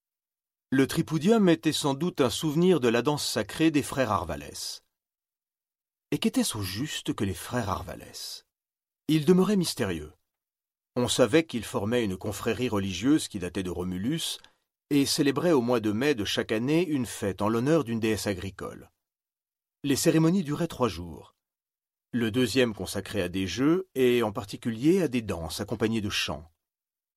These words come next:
On a beaucoup écrit là-dessus. Les chants n'étaient déjà plus compréhensibles au temps d'Horace.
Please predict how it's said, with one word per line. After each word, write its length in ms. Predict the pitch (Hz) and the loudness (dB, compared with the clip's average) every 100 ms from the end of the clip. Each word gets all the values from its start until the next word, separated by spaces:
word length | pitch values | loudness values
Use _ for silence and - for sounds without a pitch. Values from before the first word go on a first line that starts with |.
| 143 | 2
On 160 | 156 | 6
a 60 | 165 | 6
beaucoup 320 | 196 - 233 | 4 0 0
écrit 320 | 147 - 95 | 0 -4 -8
là-dessus. 480 | 85 80 - 69 60 _ _ _ _ _ _ _ _ _ _ _ - | -10 -8 -8 -10 -14 _ _ _ _ _ _ _ _ _ _ _ -4
Les 180 | 143 151 | 4 4
chants 300 | - 202 214 | 4 2 4
n'étaient 320 | 196 180 180 | 4 4 2
déjà 240 | 170 170 | 4 2
plus 160 | 165 202 | 2 0
compréhensibles 800 | 160 151 156 139 113 - 117 95 | 0 0 0 0 0 -4 -4 -2
au 80 | 82 | -4
temps 180 | 101 92 | -2 -2
d'Horace. 640 | 87 82 78 78 - - | -2 -4 -6 -6 -10 -12